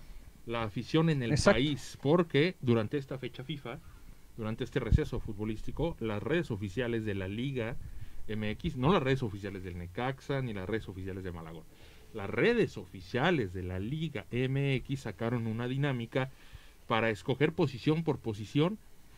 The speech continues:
Speaker 1: as-, al que hasta el momento es el mejor once,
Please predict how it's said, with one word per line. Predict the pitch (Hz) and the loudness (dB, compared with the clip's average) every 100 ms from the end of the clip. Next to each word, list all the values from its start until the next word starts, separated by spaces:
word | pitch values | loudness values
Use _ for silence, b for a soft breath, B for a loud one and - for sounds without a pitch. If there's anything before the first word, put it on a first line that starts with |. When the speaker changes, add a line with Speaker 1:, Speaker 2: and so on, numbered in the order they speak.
| - - | -20 -8
Speaker 1:
as-, | 113 104 - | -6 -6 -4
al | 113 113 | -2 0
que | 131 | 0
hasta | 110 127 | 0 0
el | 117 | 0
momento | 117 123 202 196 233 233 - - - - | 0 0 0 0 0 0 -6 -20 -20 -4
es | 139 139 | -2 0
el | 143 | 0
mejor | 123 - 139 | 0 2 2
once, | 147 113 - | 2 -2 -8